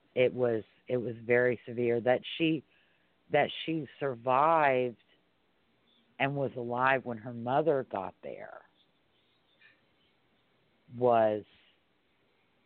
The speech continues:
a pretty remarkable thing. And that she survived for five days afterwards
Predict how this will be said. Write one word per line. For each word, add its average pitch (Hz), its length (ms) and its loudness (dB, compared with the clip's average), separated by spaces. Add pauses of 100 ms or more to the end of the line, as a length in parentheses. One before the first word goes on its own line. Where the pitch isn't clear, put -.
(360)
a 120 80 -8
pretty 123 260 -4
remarkable 107 640 -10
thing. - 180 -14 (1700)
And 120 260 2
that 117 160 2 (160)
she 123 220 -6
survived 117 540 2
for 113 200 -12
five 113 380 0
days 113 300 -2
afterwards 107 840 -2